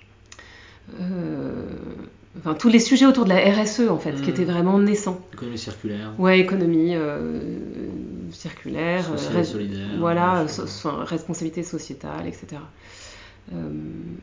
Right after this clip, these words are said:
Speaker 1: et puis, en fait, je me suis fait un peu rattraper par la bande parce que je voulais changer de boîte quand même. Et, euh, et je suis arrivée chez Bell et j'ai trouvé cette boîte géniale.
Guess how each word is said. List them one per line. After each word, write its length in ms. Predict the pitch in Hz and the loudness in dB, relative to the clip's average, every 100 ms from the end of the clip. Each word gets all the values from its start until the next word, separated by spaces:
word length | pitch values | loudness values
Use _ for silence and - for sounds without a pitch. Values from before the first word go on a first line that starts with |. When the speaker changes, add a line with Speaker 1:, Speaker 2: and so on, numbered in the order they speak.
| - - - | -18 -20 0
Speaker 1:
et 140 | 170 | 0
puis, 200 | - - | 2 2
en 60 | 180 | 4
fait, 140 | 233 | 4
je 60 | 226 | 4
me 60 | |
suis 120 | 165 - | 0 0
fait 100 | 170 | -2
un 80 | |
peu 120 | 160 196 | 0 -2
rattraper 380 | 190 190 175 | -2 -2 -2
par 160 | 180 165 | -2 -2
la 120 | 143 | -2
bande 280 | 135 208 240 | 0 2 0
parce 140 | 151 | -2
que 100 | - | -6
je 60 | 143 | -4
voulais 160 | 131 131 | -2 -2
changer 300 | 170 165 165 | -2 0 0
de 60 | |
boîte 320 | 143 160 156 - | 2 2 0 -2
quand 120 | 160 | 2
même. 340 | 151 202 226 - - - - - - | 4 4 2 0 -12 -16 -16 -16 -12
Et, 320 | - 165 165 185 | -2 2 2 0
euh, 600 | 147 147 143 143 139 139 - | -2 -4 -4 -4 -4 -4 0
et 80 | |
je 60 | 147 | 0
suis 100 | - | 0
arrivée 220 | 147 156 | 0 0
chez 180 | 156 165 | 2 2
Bell 320 | 180 208 202 | 4 4 4
et 40 | 151 | 0
j'ai 120 | 151 | -4
trouvé 240 | - 151 | -2 -4
cette 180 | 147 147 | -4 -2
boîte 160 | 160 147 | -2 0
géniale. 460 | 180 190 202 180 | 4 4 4 0